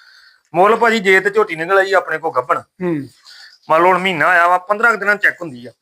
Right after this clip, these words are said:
Speaker 2: ਹਾਂਜੀ, ਹਾਂਜੀ।
Speaker 1: ਚਲੋ ਆਪਣਾ ਤਾਂ ਮਾਲ ਇਹਨਾਂ ਦਾ ਰਹਿੰਦਾ ਨਹੀਂ, ਐਵੇਂ ਤੁਹਾਨੂੰ ਆਖੀਏ।
Speaker 2: ਹਾਂਜੀ, ਹਾਂਜੀ।
Speaker 1: ਤੇ ਫਿਰ ਤੇ ਝੋਟੀ ਦੇਵਾਂਗੇ ਪਝੱਤਰ ਹਜ਼ਾਰ ਦੀ।
Speaker 2: ਗੱਭਣ ਚੈੱਕ
Speaker 1: ਹਾਂਜੀ।
Speaker 2: ਹਾਂਜੀ।
Speaker 1: ਹੁਣ ਮੁੱਲ ਜੋ ਮਰਜ਼ੀ ਕਰੀਏ।
Speaker 2: ਹਾਂਜੀ।
Speaker 1: ਨਾ ਸੱਤਰ, ਨਾ ਪਝੱਤਰ, ਪੈਂਹਠ ਹਜ਼ਾਰ ਦੀ ਦੇ ਦਈਏ ਪੂਰੀ।
Speaker 2: ਕਿੰਨਾ ਕੁ ਮਾਨਤਾਨ ਹੋ ਸਕਦਾ?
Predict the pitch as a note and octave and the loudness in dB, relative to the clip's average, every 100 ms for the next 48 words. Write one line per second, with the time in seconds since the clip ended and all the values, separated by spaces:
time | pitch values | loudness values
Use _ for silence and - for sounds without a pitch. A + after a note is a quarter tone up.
0 | G3 F3 D#3 C3 - F3 G3 F#3+ F#3+ F#3+ | -6 -6 -6 -10 -6 0 2 2 -2 0
1 | F#3 F#3 G3 F#3+ G3 E3 G3 F#3+ F#3 F#3 | 2 2 0 0 0 0 0 -2 0 -4
2 | F#3 C#3 C#3 C#3+ D#3+ _ F3 E3 D3+ B2+ | -6 -6 -6 -8 -18 _ -4 -2 -4 -6
3 | A2+ _ _ C#3 C#3+ D3 C#3+ C#3+ C#3 - | -16 _ _ -4 -2 0 0 0 -2 -2
4 | F3+ F3+ F#3 G#3 G3+ D3 D#3+ F#3 F#3+ G3 | -2 -2 -4 -2 -2 -4 0 0 0 -2
5 | G3 - C3 E3 E3 - _ _ _ _ | -4 -4 -4 0 0 -2 _ _ _ _
6 | D#3 F3 E3+ D#3 _ D#3+ - C#3+ C3 B2 | -6 -4 -4 -8 _ -8 -2 -2 -2 -6
7 | A#2 D3 B2+ - _ _ F3 F3+ F#3 F3+ | -12 -14 -14 -18 _ _ -2 -2 2 0
8 | E3+ F#3 E3+ C#3+ F#3 E3 D#3+ D#3 C3 _ | 2 0 0 -2 -4 -4 -4 -8 -8 _
9 | D3 C3+ B2 _ _ _ - D3+ D#3 D3+ | -16 -16 -20 _ _ _ -4 -2 0 -2
10 | D#3 D#3 D#3 D#3 E3 C#3+ C3+ D#3 E3+ F#3+ | -2 0 -2 -2 -8 -8 -2 -2 2 0
11 | D3 B2+ B2 D3 - F#3+ - _ - F3+ | -2 -6 -12 -12 -20 -20 -20 _ -6 -4
12 | F3+ F3 C#3+ C3+ C3+ A#2+ | -2 -4 -6 -8 -12 -16